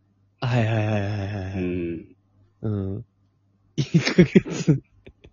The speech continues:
Speaker 2: しんどそうですか、古川さん。
Speaker 1: で、まあ、会ってないから。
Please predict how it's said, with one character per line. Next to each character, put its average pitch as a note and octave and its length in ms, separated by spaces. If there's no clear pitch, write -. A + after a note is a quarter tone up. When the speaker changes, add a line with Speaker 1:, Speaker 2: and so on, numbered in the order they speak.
Speaker 2:
し - 160
ん D#3 40
ど E3 100
そ E3 160
う - 20
で E2+ 100
す - 80
か、 F2+ 120
古 F2 200
川 - 200
さ - 140
ん。 - 1000
Speaker 1:
で、 C#3 100
ま A#2 380
あ、 A2+ 60
会 C3 40
っ - 20
て - 280
な C#3 160
い A2 80
か G#2 180
ら。 F#2+ 460